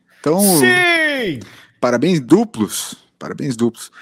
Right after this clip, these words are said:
Speaker 1: Primeiramente, eu sou o L S, né? Você sabe. E eu quero que todo mundo que esteja nos vendo se sinta muito à vontade pra fazer parte dessa festa hoje.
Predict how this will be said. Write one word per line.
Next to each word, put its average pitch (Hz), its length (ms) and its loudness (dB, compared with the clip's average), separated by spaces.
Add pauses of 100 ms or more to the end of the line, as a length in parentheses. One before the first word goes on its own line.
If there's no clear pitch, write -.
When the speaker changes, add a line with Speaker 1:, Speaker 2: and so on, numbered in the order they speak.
(180)
Speaker 1:
Primeiramente, 214 680 2
eu 165 160 2
sou 147 160 2
o - 20 4
L 151 120 2
S, 180 320 0
né? 208 160 2
Você 139 200 -4
sabe. 196 480 0 (300)
E 160 40 2
eu 123 100 2
quero 131 160 0
que - 60 -10
todo 113 180 2
mundo 117 120 2
que - 120 -12
esteja 113 240 0
nos 101 160 0
vendo 117 180 2
se - 140 -6
sinta 123 240 0
muito 147 320 0
à - 20 -4
vontade 120 300 -2
pra 127 120 0
fazer 123 220 0
parte 151 420 0
dessa 127 240 0
festa 123 360 0
hoje. 131 440 0